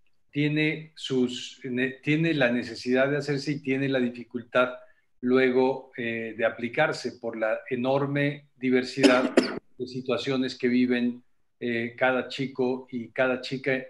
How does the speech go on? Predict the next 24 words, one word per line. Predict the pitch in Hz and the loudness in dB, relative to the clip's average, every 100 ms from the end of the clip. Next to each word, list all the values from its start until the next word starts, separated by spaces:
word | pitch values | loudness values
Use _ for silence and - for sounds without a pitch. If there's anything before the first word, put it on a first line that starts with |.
| - | -10
dependiendo | 120 117 117 127 127 127 131 131 | -8 -6 -2 0 2 0 -2 -4
del | - 117 | -8 -8
espacio | 110 - 131 127 131 | -8 -2 0 0 -2
en | 117 | -4
donde | 113 107 | -6 -12
están. | 104 - 110 - _ - _ | -14 -10 -10 -12 _ -20 _
También | - 147 156 185 190 190 - _ _ _ _ _ | -2 0 4 4 2 -6 -18 _ _ _ _ _
una, | 170 170 170 165 | -4 0 2 2
una | 165 170 | -2 -6
segunda | 151 170 170 | -2 -2 -2
es | |
por | - 143 135 | -2 0 2
las | 127 | 2
capacidades | - 139 - 123 147 185 190 | 2 0 0 0 4 4 4
que | - | -2
tienen | 131 147 147 | 0 2 2
las | 139 117 131 | 0 0 -4
instituciones | 110 120 120 - 135 135 127 - - - _ | -8 -10 -10 -2 0 -2 -6 -12 -20 -20 _
para | - 123 120 | 4 4 4
poder | 127 123 135 139 | 2 4 4 4
determinar | 131 127 127 123 123 123 135 143 139 - | 2 2 0 0 0 2 4 4 0 -8
el | 143 120 | -6 -4
interés | 120 123 120 123 | -2 0 0 0
superior. | 131 131 113 113 120 | -2 -2 -2 -4 -8